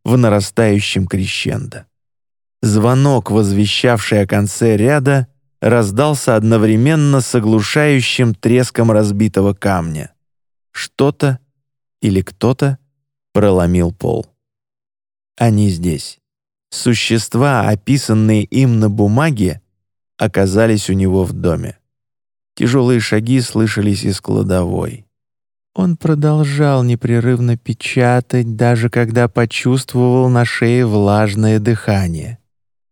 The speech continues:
и тяжелый запах земли наполнил его ноздри. Текст давал ему силу.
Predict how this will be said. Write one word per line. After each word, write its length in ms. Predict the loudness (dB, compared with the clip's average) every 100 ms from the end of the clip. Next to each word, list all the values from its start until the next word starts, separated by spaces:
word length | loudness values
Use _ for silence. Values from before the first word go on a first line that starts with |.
| _
и 120 | -4
тяжелый 500 | 0 -2 0 2 2
запах 400 | 0 -2 0 -2
земли 520 | 0 -2 0 0 -2 -4 _ _ _
наполнил 760 | 0 0 0 -2 0 2 2 0
его 360 | -2 -2 -2
ноздри. 680 | -2 -2 -4 -8 -14 -14 -18 _ _ _ _ _ _ _ _
Текст 480 | -2 -2 -4 -20 _ _ -8
давал 440 | 0 2 2 0
ему 260 | -2 -2 -4
силу. 520 | -6 -8 -10 -12